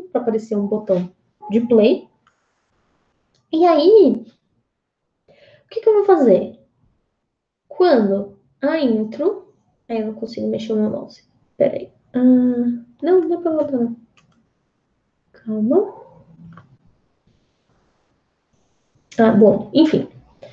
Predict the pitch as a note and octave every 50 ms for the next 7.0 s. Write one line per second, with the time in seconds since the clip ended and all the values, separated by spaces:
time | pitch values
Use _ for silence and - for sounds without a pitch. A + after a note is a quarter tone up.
0 | - - - - - F4 E4+ D4+ A#3 G#3+ G3+ F#3+ - - - - - _ _ _
1 | _ _ _ _ _ _ _ _ _ _ _ _ - A3 G#3+ - A3 G#3 G#3 G#3
2 | G3+ G3+ G#3+ C#4 F4 F4+ - - _ _ _ _ _ _ _ _ _ _ _ _
3 | _ _ _ _ _ _ _ _ _ _ _ _ _ _ _ _ _ _ _ _
4 | _ _ _ _ _ _ _ _ _ _ - D#4 D#4+ D#4 D#4 C#4+ C#4+ E4+ F#4+ F#4+
5 | F#4+ - - C4+ A#3 A#3+ A#3+ A#3+ - G#3 F#3+ G3 G3 A3+ A3+ - - C#4 - -
6 | - _ _ _ - B3+ C4+ C#4 C4+ - G#3 G#3 - G#3 G3+ A#3 C4 C4+ C4+